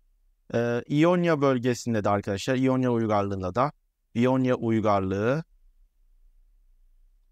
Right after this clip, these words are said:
çok uluslu bir yapıdaydı. Çok uluslu bir yapıdaydı. Hoşgörü vardı.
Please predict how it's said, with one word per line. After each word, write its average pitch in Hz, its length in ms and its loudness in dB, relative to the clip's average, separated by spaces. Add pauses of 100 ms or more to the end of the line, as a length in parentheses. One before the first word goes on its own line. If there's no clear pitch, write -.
(440)
çok 135 360 0
uluslu 113 500 -2
bir 110 120 0
yapıdaydı. 131 760 0 (1500)
Çok 113 240 -2
uluslu 120 420 0
bir 117 240 0 (800)
yapıdaydı. 107 960 0 (1040)
Hoşgörü 120 680 0
vardı. 110 560 0